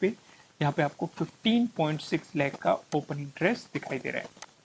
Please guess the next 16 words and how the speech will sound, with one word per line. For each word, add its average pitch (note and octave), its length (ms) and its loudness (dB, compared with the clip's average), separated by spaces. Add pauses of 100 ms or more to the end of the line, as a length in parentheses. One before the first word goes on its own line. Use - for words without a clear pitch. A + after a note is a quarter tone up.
(400)
दोस्तों, G#3 320 4
अगर A#3 100 6
आप A#3 180 6
अपनी A#3 240 2
knowledge F#3 460 4
increase F#3+ 400 2
करना F3 220 -2
चाहते E3+ 300 -4
हैं F3+ 80 -2
share D#3+ 260 0
market D#3 340 -2
के F3 100 -4
बारे C#3 200 0
में, E3 100 -6 (180)
तो D3 80 2
आप D3 100 0